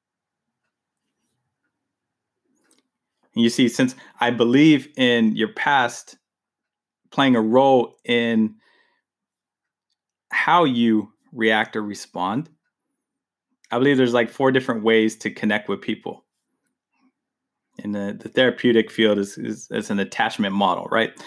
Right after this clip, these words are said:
So you could be secure, you could be avoidant, you could be anxious. You could be fearful. In the secure s-, situation, in the secure attachment, where we have healthy relationships,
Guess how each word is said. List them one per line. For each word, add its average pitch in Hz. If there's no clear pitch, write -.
So -
you 104
could 101
be 98
secure, 165
you 110
could 113
be 104
avoidant, 135
you -
could 185
be -
anxious. -
You 120
could -
be 120
fearful. -
In 147
the 143
secure 180
s-, -
situation, 123
in 120
the 117
secure 120
attachment, 117
where 110
we 139
have 139
healthy 143
relationships, 113